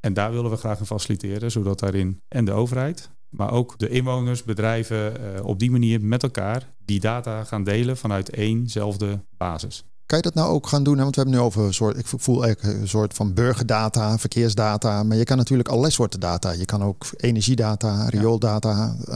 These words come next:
Speaker 1: Ja.
Speaker 2: alles is data.
Speaker 1: Ja, en hier kwam de, de, de contest ging dan over, eh, eh, de energieconsumptie.
Speaker 2: Oké.
Speaker 1: Van hoe zorg je er nou voor met, eh,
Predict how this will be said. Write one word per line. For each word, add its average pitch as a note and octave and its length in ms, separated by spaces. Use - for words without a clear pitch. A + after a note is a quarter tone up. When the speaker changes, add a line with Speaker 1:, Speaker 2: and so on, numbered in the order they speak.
Speaker 1:
Ja. - 80
Speaker 2:
alles B2 200
is A2 80
data. F2+ 420
Speaker 1:
Ja, G2 140
en F#2+ 100
hier A#2+ 180
kwam A2+ 200
de, A2 360
de, A#2 240
de G#2 120
contest B2+ 420
ging A#2 160
dan G#2+ 140
over, G#2 420
eh, G2+ 460
eh, F#2+ 60
de G2 80
energieconsumptie. B2+ 840
Speaker 2:
Oké. A#2+ 220
Speaker 1:
Van G#2 100
hoe A2 160
zorg A#2 220
je A#2 60
er A2+ 60
nou A2+ 120
voor A2 320
met, G2 240
eh, G2 300